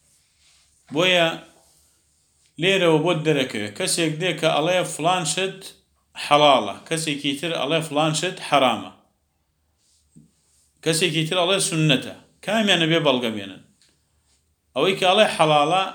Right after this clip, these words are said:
ئەوە لەگەڵ ئەسڵدایە. ئەسڵ وایە حەڵاڵ بێ. بۆیە ئەوەی کە ئەڵێ واجبە، ئەو ئەبێ بەڵگە بێنێ. ئەوەی کە ئەڵێ سونەتە، ئەوە بێ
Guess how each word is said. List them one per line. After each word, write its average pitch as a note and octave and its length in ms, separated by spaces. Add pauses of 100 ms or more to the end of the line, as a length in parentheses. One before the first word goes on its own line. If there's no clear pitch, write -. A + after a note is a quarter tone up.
(160)
ئەوە C3+ 220
لەگەڵ F3 280
ئەسڵدایە. G#2 560 (160)
ئەسڵ C3 280
وایە D#3 280
حەڵاڵ D#3 300 (100)
بێ. F#2 80 (120)
بۆیە D#3 300 (100)
ئەوەی F3+ 300
کە F#3 120
ئەڵێ G3+ 220 (180)
واجبە، C3 460 (100)
ئەو E3+ 200
ئەبێ A#2+ 260
بەڵگە G#2+ 300
بێنێ. F2 240 (480)
ئەوەی C3+ 220
کە D3 100
ئەڵێ D#3+ 240
سونەتە، B2+ 560
ئەوە G#3 240
بێ C3 80